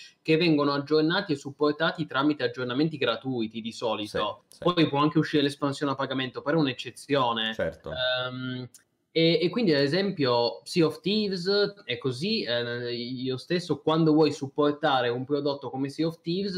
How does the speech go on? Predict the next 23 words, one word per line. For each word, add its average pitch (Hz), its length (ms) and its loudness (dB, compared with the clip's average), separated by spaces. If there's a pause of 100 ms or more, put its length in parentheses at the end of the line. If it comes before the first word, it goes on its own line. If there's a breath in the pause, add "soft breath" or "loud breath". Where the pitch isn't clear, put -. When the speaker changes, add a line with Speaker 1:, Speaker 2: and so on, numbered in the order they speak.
(140)
Speaker 1:
io 135 340 2
avevo 123 260 -2
comprato 156 420 0
il - 80 0
pappagallino 139 800 0
per 127 220 0
dare, 127 300 2
per 135 120 0
Speaker 2:
Bravo, 98 220 4
Speaker 1:
supportare 82 440 -2
gli 139 40 2
Speaker 2:
certo. - 100 -6
Speaker 1:
sviluppatori. - 640 -6
Speaker 2:
E, 156 160 4
ed 143 140 4
è - 20 8
Speaker 1:
Anche 165 200 6
Speaker 2:
anche 180 40 4
figo, 160 380 2
no? 123 280 6
E 117 160 4
anche 127 240 2
tu, 147 100 -4